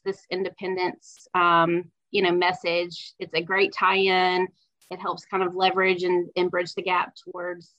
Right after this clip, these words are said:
you know, the July fourth, um, period as well. And really, we kind of picked this 'cause it was a little bit of a play on words, um, but we really wanna focus on the things that make independent retail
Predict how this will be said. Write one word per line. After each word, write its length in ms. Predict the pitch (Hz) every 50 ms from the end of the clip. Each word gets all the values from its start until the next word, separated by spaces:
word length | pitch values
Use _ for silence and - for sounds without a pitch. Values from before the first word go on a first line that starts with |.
| _ -
you 120 | 190 180
know, 120 | 170 165
the 180 | 165 165 170 170
July 340 | 165 170 - - - 170 - -
fourth, 360 | - 202 - 190 190 196 196 - _ _ _ _ _ _ _ _ _ _ _ _ -
um, 240 | 185 175 170 170 165
period 360 | - - 220 196 190 185 170
as 180 | 185 180 - -
well. 420 | 170 175 180 190 208 226 240 254 247 -
And 220 | - 214 214 208 - - 220
really, 300 | 220 247 247 254 254 247
we 140 | 220 226
kind 180 | 208 220 226 208
of 100 | 190 - - _ -
picked 240 | - 233 220 - _
this 240 | - 214 214 208 -
'cause 180 | - 214 196 196
it 80 | 196
was 80 | 196 190
a 60 | 196
little 280 | 190 190 196 202 196 202
bit 120 | 202 202
of 120 | 208 196 196
a 80 | 202
play 320 | 196 - _ - 190 185 185
on 220 | 185 185 180 175
words, 600 | 175 175 170 175 175 175 170 165 170 _ _ _ _ _ _ _ _ _ _ _ -
um, 200 | 180 180 180 185
but 140 | 180 175 -
we 140 | 202 208
really 360 | 202 190 202 208 202 208 208 202
wanna 260 | 190 196 190 190 185
focus 420 | - 190 175 170 170 175 175 - -
on 160 | 170 175 175
the 100 | 185 180
things 280 | 180 - 170 175 180 170
that 140 | 185 156 135
make 360 | 180 170 170 170 160 - _ -
independent 480 | 175 170 175 170 170 175 160 165 - -
retail 640 | 165 165 165 _ - 165 160 160 165 160 160 -